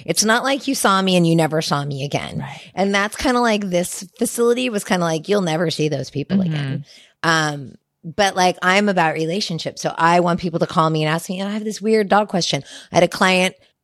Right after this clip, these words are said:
Speaker 1: from nine years ago. She's like, "I think we're ready for a puppy. Will you help us?" Like, that's, that's my jam. Like, that's
Speaker 2: Mm-hmm.
Speaker 1: what I want people to know.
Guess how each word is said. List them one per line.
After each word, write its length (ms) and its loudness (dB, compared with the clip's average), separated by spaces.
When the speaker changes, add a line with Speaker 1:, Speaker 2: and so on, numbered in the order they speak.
Speaker 1:
from 220 0
nine 340 2
years 200 -2
ago. 140 -2
She's 220 -6
like, 160 -4
"I 40 -2
think 200 -2
we're 100 4
ready 180 4
for 140 -2
a 60 0
puppy. 320 0
Will 100 0
you 100 0
help 280 -2
us?" 260 0
Like, 200 0
that's, 360 0
that's 540 0
my 240 -2
jam. 840 0
Like, 160 2
that's 220 2
Speaker 2:
Mm-hmm. 80 0
Speaker 1:
what 60 6
I 20 4
want 260 0
people 360 -6
to 120 -10
know. 760 2